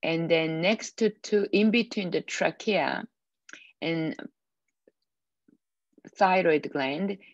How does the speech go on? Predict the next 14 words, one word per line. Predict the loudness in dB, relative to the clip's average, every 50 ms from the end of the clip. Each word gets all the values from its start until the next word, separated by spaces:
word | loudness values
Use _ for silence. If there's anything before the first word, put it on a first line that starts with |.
| _ _ 2
this | 2 2 2 2 -2
is | -4 0 2
the | 2 2 2
recurrent | 4 4 2 2 2 0 -4 0 0 2 0 0 -2 -4 -2
laryngeal | 0 2 2 2 2 2 0 -2 -2 0 2 2 2 2 0 0 0
art-, | 2 2 2 0 -4 _ _ _ _
uh, | -8 -6 -4 -4
nerve. | -2 0 2 2 2 2 2 2 0 -2 -4 -6 _ _ _ _ -20 -20 -20 -20 -20 -20 -14 _
And | -2 0 0 0 0 0 2
then | 2 2 4 4 4 4 4
next | 6 4 4 2 0 -6 -4 -2
to, | 0 0
to | 0 -4 -4 -2 0 2 2 2 2 0 0 0 0 -2 -4 -10 -18 _ _ -20 -2
thyroid | 0 2 2 2 2 2 2 2 0 -2 -4